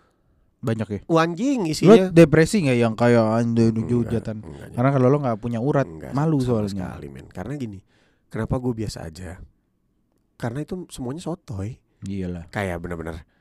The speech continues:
Speaker 2: "Ah, makanya jadi cowok tuh punya kepastian,
Speaker 1: Eh,
Speaker 2: Dang."
Speaker 1: tapi lo pernah nanya nggak sama orang Creative Fox, penonton Creative Fox tuh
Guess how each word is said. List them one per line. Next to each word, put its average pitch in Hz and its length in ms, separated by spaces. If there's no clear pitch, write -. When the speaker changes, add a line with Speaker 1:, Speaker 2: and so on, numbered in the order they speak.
Speaker 2:
"Ah, 180 200
makanya 151 840
jadi 113 240
cowok 123 240
tuh 180 120
punya 151 260
kepastian, 151 540
Speaker 1:
Eh, 160 60
Speaker 2:
Dang." 156 400
Speaker 1:
tapi 147 160
lo 208 120
pernah 170 180
nanya 165 240
nggak 123 80
sama 113 80
orang 107 160
Creative 104 320
Fox, - 160
penonton 107 380
Creative 110 300
Fox 131 160
tuh 175 120